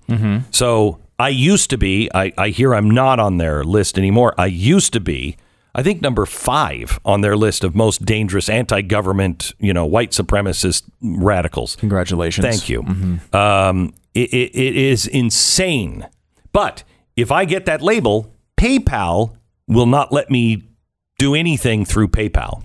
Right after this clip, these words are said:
Speaker 1: Right.
Speaker 2: And if other companies join that, well, then will I be able to fly? You see, if these companies decide, they can block you. And they'll block you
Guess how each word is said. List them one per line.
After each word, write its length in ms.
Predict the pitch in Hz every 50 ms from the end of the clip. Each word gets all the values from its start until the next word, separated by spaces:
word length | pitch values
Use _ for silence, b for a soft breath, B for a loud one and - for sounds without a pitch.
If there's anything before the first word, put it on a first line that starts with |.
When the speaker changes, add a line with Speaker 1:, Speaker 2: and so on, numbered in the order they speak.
| - - _ -
Speaker 1:
Right. 300 | - 127 135 98 92 - B B B B B B B -
Speaker 2:
And 420 | 143 151 151 151 147 143 143 139 -
if 220 | 135 127 113 - - -
other 240 | 139 170 185 190 165
companies 560 | - 185 196 208 185 180 147 127 117 92 87
join 360 | 90 156 214 247 262 247 160
that, 420 | 110 92 85 101 131 - - - _ _
well, 180 | - 107 135 135
then 460 | 123 135 135 131 123 120 120 - - _
will 220 | - 101 113 107 107
I 120 | 120 127
be 160 | 113 113 120 117
able 180 | 117 113 120
to 100 | 104 123
fly? 680 | 113 - - 165 175 180 165 120 87 73 62 55 - - _ _ _ _ _ _ _ _ _ _ _ _ _ _ _ _ _ _ _ _ _ _ _ _ _ _ _ _ _ _ _ _ _ B B B B B B
You 100 | - 135
see, 440 | - 185 170 156 143 - - _ _ _ _ _ _ _ _ _ _ _ _ _ _ _ _ _ -
if 240 | 156 143 139 - -
these 440 | - 95 98 131 170 214 226 - -
companies 560 | - 190 214 220 170 175 139 131 120 107 -
decide, 760 | - 110 98 - - 180 185 190 127 92 82 76 78 80 82 - _ _ _ _ _ _ _ _ _ _ _ _ -
they 340 | - 71 85 113 175 226
can 200 | 202 - 208 165
block 440 | 120 110 120 143 180 196 - - -
you. 280 | - 78 64 55 - - - _ _ _ _ _ _ _ _ _ _ _ _ _ _ _ _ _ _ _ _ _ _ _ _ -
And 160 | - 135 139
they'll 100 | 156 190
block 440 | 190 139 131 156 170 190 185 - -
you 300 | 160 165 156 147 - _